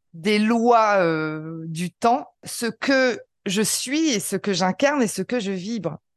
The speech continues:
Donc, euh, si je veux incarner la créativité, c'est comment je fais dans mon quotidien pour incarner la créativité et pour être la créativité, indépendamment des jobs que je pourrais avoir,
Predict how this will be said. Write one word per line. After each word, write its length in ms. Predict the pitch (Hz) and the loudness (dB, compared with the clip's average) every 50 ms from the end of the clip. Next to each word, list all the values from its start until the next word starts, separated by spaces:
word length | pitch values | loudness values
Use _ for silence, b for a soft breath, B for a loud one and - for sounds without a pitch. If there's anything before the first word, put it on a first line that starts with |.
| _ B B B B B B _ - | _ B B B B B B _ -8
Donc, 320 | 180 190 202 190 190 - | -4 -2 0 0 2 2
euh, 180 | 190 160 165 156 | 2 2 2 0
si 360 | - - - - 208 202 208 220 | -2 -6 -6 -6 -4 -4 -2 -2
je 60 | 226 | 0
veux 340 | 220 202 214 240 247 240 226 | 0 0 2 2 4 4 4
incarner 800 | 208 208 208 - 226 208 202 220 220 226 226 226 226 220 202 180 _ - | 2 0 0 0 0 2 4 4 4 4 4 4 2 0 -2 -4 _ -4
la 140 | 165 185 | -2 -2
créativité, 920 | 180 - - 196 185 170 - - 185 180 185 196 170 - 247 262 302 - - _ _ _ _ _ _ _ _ _ - | -2 -2 -2 -2 -2 -2 -4 -6 -8 -6 -6 -6 -4 0 0 0 0 -2 -6 _ _ _ _ _ _ _ _ _ -10
c'est 240 | - - 208 190 180 | -2 0 0 0 0
comment 340 | - - 214 202 190 190 | 2 2 2 4 4 4
je 160 | 190 151 170 175 | 2 2 0 -2
fais 240 | - - 208 190 | 0 0 0 2
dans 100 | 196 185 | 2 0
mon 140 | 170 160 156 | 0 -2 -4
quotidien 480 | 147 - 185 - - 165 160 190 220 240 | -4 -6 -8 -8 -8 -6 -2 -2 -2 -2
pour 200 | 226 180 160 151 | -2 -6 -8 -8
incarner 420 | 156 165 - 180 160 170 185 196 | -8 -6 -6 -6 -4 -2 0 0
la 100 | 196 180 | 0 0
créativité 800 | 165 - - 180 170 - - - 151 156 165 - - 277 269 - _ _ - | -2 -4 -6 -8 -8 -8 -10 -12 -12 -12 -10 -8 -8 -10 -10 -12 _ _ -6
et 80 | 185 | -6
pour 260 | - - 196 190 175 | -4 -2 -2 0 2
être 340 | 247 294 330 320 - - 240 | 2 2 2 0 0 0 2
la 120 | 202 185 196 | 2 2 0
créativité, 800 | - - 240 208 190 - - 202 185 202 185 - 269 - - _ _ - | -2 -2 -2 -2 -2 -6 -10 -10 -10 -10 -8 -8 -8 -10 -10 _ _ 2
indépendamment 880 | 269 294 254 277 269 220 262 254 247 247 240 240 247 262 294 - - _ | 2 4 4 2 2 2 2 2 4 4 2 2 2 0 -2 -2 -8 _
des 280 | - 196 190 226 220 190 | -14 -10 -8 -6 -6 -6
jobs 360 | 196 214 262 302 339 277 226 - _ | -2 0 2 2 2 0 -4 -10 _
que 100 | - 247 | -8 -8
je 120 | 247 - - | -8 -8 -10
pourrais 220 | - 233 233 220 | -12 -6 -2 0
avoir, 600 | 220 214 214 214 233 254 294 330 311 254 208 180 | 2 2 2 0 0 -2 0 -2 -4 -6 -8 -10